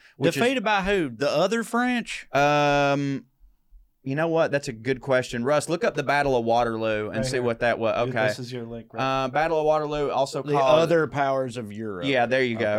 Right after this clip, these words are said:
Speaker 2: Okay.
Speaker 1: Uh, so he ends up going to Saint Helena, which is where he dies. He dies of, like, what they now think it was, like, some sort of, like, stomach cancer, but there was also rumors that he was poisoned because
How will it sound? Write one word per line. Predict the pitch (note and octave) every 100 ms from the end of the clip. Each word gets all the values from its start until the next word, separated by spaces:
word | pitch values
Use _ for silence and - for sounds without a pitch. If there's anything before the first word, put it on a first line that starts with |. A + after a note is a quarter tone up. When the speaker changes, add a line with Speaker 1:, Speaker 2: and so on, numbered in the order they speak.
| F2
Speaker 2:
Okay. | D#2+ - _
Speaker 1:
Uh, | C#3 D3+
so | D3 E3+ D3+
he | D#3+ D#3 -
ends | E3 E3
up | D#3+ C#3+
going | D#3
to | D3
Saint | - D#3
Helena, | C3 C#3 D3 D3 C#3
which | B2+ C3+ C3
is | -
where | C#3+ B2+
he | C3+
dies. | C3+ A2+ D3 E3 D3 C3+ B2+ - - - _
He | E3+ E3
dies | E3+ G3+ A#3+ A3+ E3+
of, | - D#3 C#3
like, | C#3+ C3+ C3 -
what | - C#3+ D#3+
they | D#3
now | D3+ D#3+
think | D#3 D#3+
it | C#3
was, | C3+ B2+
like, | B2
some | - D#3+ D#3
sort | D#3 D#3
of, | B2+
like, | B2+ A#2+ -
stomach | - D3 C#3 E3 -
cancer, | E3+ F3+ D#3+ G3 E3
but | B2+
there | C#3+
was | C3
also | C3 D#3+ G#3
rumors | E3 A#2 C3 C#3+ D3 B2
that | B2+
he | B2+
was | A#2+ G#2+ -
poisoned | - G3+ A3+ A3 B2+ A#2+ A#2 A#2 - - _ A#2+
because | D#3 - E3 F3 F3 E3+ D3+